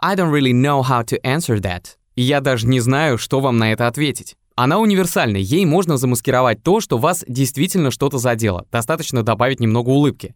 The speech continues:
Либо же она просто показывает вашу неожиданность от кем-то брошенной в ваш адрес фразы.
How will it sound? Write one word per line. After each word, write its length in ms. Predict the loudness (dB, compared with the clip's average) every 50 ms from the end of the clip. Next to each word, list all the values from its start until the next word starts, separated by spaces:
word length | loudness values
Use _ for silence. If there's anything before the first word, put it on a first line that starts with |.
| _ _ _ _
Либо 260 | -2 0 2 2 2 2
же 80 | 2
она 180 | 2 0 0 -2
просто 280 | -2 -2 -2 -2 -2 -2
показывает 460 | -2 -2 0 0 0 0 0 0 0
вашу 280 | 0 -2 -2 0 0 2
неожиданность 760 | 2 2 2 0 0 0 0 0 2 2 2 2 0 -2 -4
от 220 | -4 -4 -4 -4 -6
кем-то 320 | -4 -2 -2 0 0 -2
брошенной 540 | 0 0 0 0 0 0 0 0 0 0 -2
в 100 | -4 -4
ваш 240 | -2 -2 -2 -2 -2 -4
адрес 340 | -4 -4 -2 -2 -2 -4 -4
фразы. 380 | -4 -2 -2 -2 -2 -6 -10